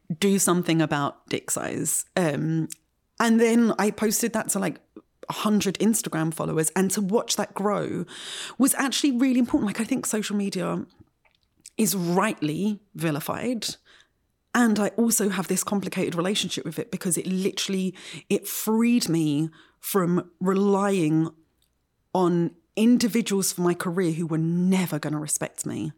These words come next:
never gonna respect me. And I needed that external validation outside of the walls of that institution. I needed every comment that was like, "You're doing good work." And honestly, there's still a part of me that needs that now, because I'm still not, I'm still not getting commissioned every five minutes. I'm still not getting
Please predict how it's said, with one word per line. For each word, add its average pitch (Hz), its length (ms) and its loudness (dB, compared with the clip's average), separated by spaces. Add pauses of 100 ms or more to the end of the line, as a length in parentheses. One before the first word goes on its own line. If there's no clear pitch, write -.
never 170 400 2
gonna 143 160 -4
respect 156 300 -6
me. 175 80 2
And 170 120 2
I 170 60 2
needed 220 400 4
that 151 160 -2
external 208 500 0
validation 175 720 0 (320)
outside 202 400 2
of 208 80 -4
the 190 80 0
walls 190 240 0
of 175 60 -4
that - 100 -4
institution. 175 640 0
I 175 60 4
needed 208 440 4 (100)
every 214 320 2
comment 226 360 2
that 160 100 -4
was 156 160 0
like, 151 240 -2
"You're 170 80 2
doing 160 320 2
good 156 220 -2
work." 180 420 -2 (580)
And 233 140 4
honestly, 302 320 2
there's 330 160 0
still 359 240 2
a - 40 0
part - 180 -4
of - 100 -6
me 143 120 0
that 131 140 -4
needs 147 280 0
that - 120 -2
now, 269 280 2
because - 240 0
I'm 233 100 4
still 277 300 2
not, 226 280 2 (440)
I'm 539 220 0
still - 220 2
not 151 180 2
getting 160 260 0
commissioned 165 480 0
every 160 260 2
five 147 300 0
minutes. 262 320 2
I'm 285 120 4
still 269 200 2
not 185 180 0
getting 156 300 2